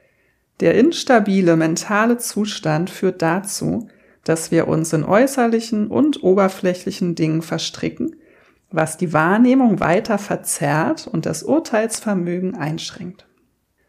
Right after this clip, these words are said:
So können weitere Stufen auf dem Yoga-Weg nicht erreicht oder aber das bereits erreichte Niveau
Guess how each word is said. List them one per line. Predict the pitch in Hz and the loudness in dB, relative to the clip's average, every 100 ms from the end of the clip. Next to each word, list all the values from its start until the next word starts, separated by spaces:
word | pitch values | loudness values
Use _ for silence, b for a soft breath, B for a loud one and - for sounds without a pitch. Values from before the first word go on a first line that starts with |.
| _ - | _ -10
So | 196 214 285 311 | 0 4 4 2
können | - 170 156 | 2 2 4
weitere | 156 180 - 214 | 2 2 0 -4
Stufen | - - 165 175 - 180 | -4 -2 0 2 0 -4
auf | 151 - | -4 -4
dem | 151 | -4
Yoga-Weg | 147 165 190 196 196 185 - | 0 0 2 0 0 0 0
nicht | 202 330 - - | 2 2 -2 -6
erreicht | 214 208 156 - - - - b b b b b b - | -4 -2 -2 -2 -6 -8 -18 b b b b b b 0
oder | 240 277 175 - | 4 4 2 0
aber | - 139 147 196 320 - - - | 0 0 2 2 0 -2 -8 -4
das | 165 - | -4 -2
bereits | 160 156 160 - | -4 -2 -2 -2
erreichte | 147 165 240 294 - 269 | 0 2 2 0 -2 0
Niveau | 262 208 185 185 | 2 2 2 2